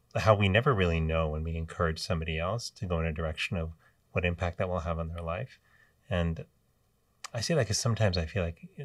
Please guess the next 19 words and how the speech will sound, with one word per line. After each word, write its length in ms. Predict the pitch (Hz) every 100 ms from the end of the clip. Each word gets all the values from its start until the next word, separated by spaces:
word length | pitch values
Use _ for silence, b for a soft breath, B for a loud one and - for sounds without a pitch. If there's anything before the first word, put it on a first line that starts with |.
| -
when 180 | 185 101
I 100 | 95
talk 260 | 95 120 -
to 260 | 92 80 78 b b b b _ _ -
folks 300 | 95 - -
today, 520 | 92 87 82 90 113
sometimes 340 | 123 113 120 117
they 140 | 113
feel 200 | - 107
like, 240 | 95 90 -
"Well, 260 | 156 147 135
I 80 |
don't 140 | 131 127
wanna 400 | 117 110 104 117 _ -
intrude 480 | 104 - - 113
on 180 | 110 95
someone 400 | - 101 87 85
else's 540 | 87 85 87 - 104 90
life 380 | 82 82 85